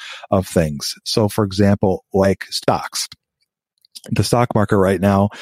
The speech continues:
is actually having the best month it's had since nineteen eighty-four, I believe. And it's at fifteen or sixteen percent for the month so far.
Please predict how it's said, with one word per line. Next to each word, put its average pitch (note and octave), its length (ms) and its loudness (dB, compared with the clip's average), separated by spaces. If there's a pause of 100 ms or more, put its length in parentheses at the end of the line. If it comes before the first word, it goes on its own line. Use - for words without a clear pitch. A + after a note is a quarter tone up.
(240)
is G2 420 2
actually A#2 340 0
having G2+ 280 2
the F2+ 100 0
best G#2+ 280 0
month G#2 260 0
it's F#2 180 -2
had G#2+ 380 2
since - 360 -2
nineteen G2 540 0 (160)
eighty-four, G#2+ 560 4
I C3 60 4
believe. D3 440 4 (540)
And G#2 540 4
it's A#2 280 0
at - 140 -2
fifteen B2+ 360 0
or A2+ 60 2
sixteen - 420 -4
percent A2 480 0
for - 140 0
the F2+ 100 4
month G2+ 260 2
so C3+ 200 0
far. C#3 380 2